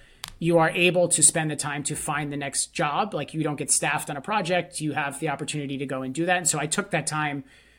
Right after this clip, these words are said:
to think through what I wanted to do and to ideate. So I am very privileged if that, in that regard. Like, I, you put the time in and that's the benefit you get. That's one of the benefits of, of working there. Um, so I'm incredibly grateful for that because I think it's a really powerful way to,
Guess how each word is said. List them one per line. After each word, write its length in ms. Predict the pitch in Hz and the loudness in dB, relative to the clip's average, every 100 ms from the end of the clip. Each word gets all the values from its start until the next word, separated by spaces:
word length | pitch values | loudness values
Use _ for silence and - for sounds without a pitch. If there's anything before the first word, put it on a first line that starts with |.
| _ - | _ 0
to 140 | 170 | 2
think 260 | 165 208 202 | 4 2 2
through 220 | 185 165 | 2 2
what 120 | 156 | 2
I 80 | 151 | 2
wanted 260 | 147 143 | 0 -4
to 80 | 139 | -6
do 200 | 139 147 | -4 -2
and 80 | 135 | -2
to 80 | 135 | -4
ideate. 460 | 147 156 196 214 | -2 4 6 6
So 100 | - 160 | 4 2
I 60 | 170 | 0
am 180 | 156 | 0
very 340 | 139 185 175 147 | 0 6 6 4
privileged 540 | - 156 147 135 - | -2 -4 -4 -6 -10
if 160 | 202 143 | -10 -6
that, 320 | 139 131 - - _ _ _ _ _ 175 156 | -4 -4 -6 -16 _ _ _ _ _ -2 -2
in 160 | 160 165 | 0 2
that 160 | 151 | 2
regard. 500 | 156 139 139 170 247 | 0 -4 -2 0 -2
Like, 200 | 240 151 | -4 -8
I, 180 | - 165 - _ - | -8 -12 -12 _ -6
you 160 | 160 | -6
put 160 | 160 180 | 6 8
the 80 | 160 | 8
time 260 | 156 156 | 4 4
in 160 | 208 214 | 4 4
and 100 | 160 | 2
that's 200 | 151 - | 2 0
the 100 | 139 | -2
benefit 360 | 147 147 156 | -2 -2 -4
you 120 | 156 139 | -6 -6
get. 280 | 151 185 | -4 -2
That's 180 | 143 127 | -2 -4
one 140 | 147 139 | -4 -6
of 40 | |
the 60 | 135 | -6
benefits 480 | 143 135 139 - | -6 -6 -4 -4
of, 180 | 139 131 | -4 -8
of 180 | - 135 | -10 -8
working 340 | 143 143 190 202 | -8 -6 -6 -2
there. 320 | 233 262 254 - - _ 165 | 0 -2 -4 -16 -20 _ -4
Um, 180 | 147 | -2
so 140 | 147 180 | 2 4
I'm 100 | 170 | 2
incredibly 420 | 175 202 190 175 | 2 4 4 2
grateful 360 | 151 143 - 147 | 0 -4 -4 -8
for 180 | 143 | -8
that 300 | 135 143 190 | -4 -2 -2
because 340 | 185 151 151 156 | -4 -4 -2 -2
I 120 | 139 | -6
think 200 | 156 147 | -8 -8
it's 180 | 135 - | -6 -6
a 60 | |
really 240 | 139 139 139 | -4 -6 -6
powerful 420 | - 143 143 143 | -6 -8 -6 -8
way 200 | 143 139 | -6 -6
to, 440 | - 139 131 131 | -6 -6 -6 -8